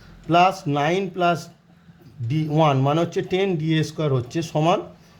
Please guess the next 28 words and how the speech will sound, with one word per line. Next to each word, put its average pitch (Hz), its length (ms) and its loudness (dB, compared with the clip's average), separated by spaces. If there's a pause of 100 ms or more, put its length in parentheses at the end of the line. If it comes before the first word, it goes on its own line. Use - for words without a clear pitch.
(180)
তোমার 175 220 2 (100)
সিক্সটি। 139 360 -4 (140)
এবার 190 160 4 (140)
লক্ষ্য 175 280 2
করে 196 220 2
দেখো 165 200 0 (440)
প্রত্যেকের 180 500 0
মধ্যে, 180 260 -2
প্রত্যেককে 175 500 -2
আবার 185 220 2
দুই 180 140 0
দিয়ে 180 160 2
ডিভাইড 180 260 4 (100)
করে 185 180 0
দাও, 185 180 0
দিলে 165 160 0 (100)
কত 170 180 0
হচ্ছে, 175 200 -4 (160)
এ - 20 2 (160)
স্কয়ার 185 340 2
প্লাস 156 260 2 (160)
ফাইভ 151 200 0 (140)
ডি 165 100 -2 (200)
স্কয়ার 180 280 -2 (640)
সমান 165 280 4 (100)
তোমার 170 200 0 (100)
থার্টি। 143 300 0 (120)
এবার 175 140 0